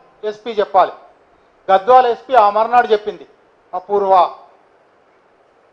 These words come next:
సిటీ కమిషనర్కు సంబంధమే లేదు, కానీ సిటీ కమిషనర్ ప్రెస్ కాన్ఫరెన్స్ పెట్టాడు. పెట్టి హైదరాబాద్లో, హైదరాబాద్ పరిసరాలలో మావోయిస్ట్ కార్యకలాపాలు జరుగుతున్నాయి,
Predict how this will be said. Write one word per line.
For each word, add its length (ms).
సిటీ 240
కమిషనర్కు 800
సంబంధమే 460
లేదు, 240
కానీ 200
సిటీ 300
కమిషనర్ 560
ప్రెస్ 200
కాన్ఫరెన్స్ 440
పెట్టాడు. 240
పెట్టి 420
హైదరాబాద్లో, 840
హైదరాబాద్ 540
పరిసరాలలో 760
మావోయిస్ట్ 480
కార్యకలాపాలు 680
జరుగుతున్నాయి, 600